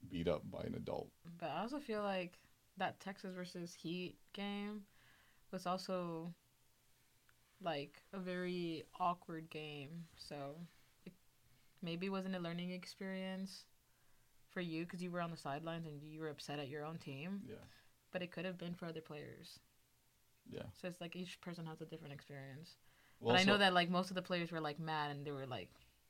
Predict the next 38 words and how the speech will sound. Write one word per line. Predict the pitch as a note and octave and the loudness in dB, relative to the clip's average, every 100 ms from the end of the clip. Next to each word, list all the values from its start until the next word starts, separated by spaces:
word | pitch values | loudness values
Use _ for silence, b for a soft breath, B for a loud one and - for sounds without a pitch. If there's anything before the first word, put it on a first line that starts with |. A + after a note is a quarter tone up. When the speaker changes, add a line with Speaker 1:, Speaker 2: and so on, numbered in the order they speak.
| - - - - - - - - - | -20 -20 -20 -20 -20 -20 -20 -20 -14
Speaker 2:
mad | - | -12
at | - | -10
me. | C#3 C#3+ - E3+ - - | -8 -6 -6 -10 -12 -16
So | - G#2 F3 - - - - - - - - | -12 -10 -12 -14 -20 -20 -20 -20 -20 -8 4
Speaker 1:
I | |
also | A2+ A#2 | 6 8
know | A2 G2 G2 | 6 6 6
that, | F#2+ F#2 F#2 - - - - - - - | 4 4 2 -4 -14 -20 -20 -20 -20 -2
like, | F#2+ F#2+ | 0 0
the | G#2+ | -4
people | - A2 G#2+ G2 F#2+ F2+ - _ _ _ _ _ _ G2+ | 2 2 4 2 4 2 -2 _ _ _ _ _ _ -8
who, | G2 G2 | -6 -4
who | G2 F#2+ | 2 2
they | F2 F2+ | 4 2
played | - G2+ F#2+ | 2 2 4
that | F#2 | 2
tournament, | - G2 F#2 F2+ E2+ - - - - - | 2 2 2 0 -2 -8 -20 -20 -12 0
they | F#2 | 2
did | F#2 | 4
not | F2 E2+ | 4 4
like | F2 | 4
how | - D#2 | 2 0
it | E2 | 0
came | E2+ E2+ | -4 -4
out | |
and | - | -4
they | E2 | -6
quit. | - - - - _ - - _ | -2 -4 -4 -12 _ -20 -20 _
Like, | E2+ E2 | -8 0
that's | F2+ - - - - _ _ - | 0 0 -6 -8 -14 _ _ -4
the | F2+ | 2
last | F2 - | 2 2
tournament | F#2 E2+ F2 | 0 0 0
a | E2 | 0
lot | E2 | -2
of | |
people | E2 E2+ | -4 -12
played, | - D#2+ | -6 -4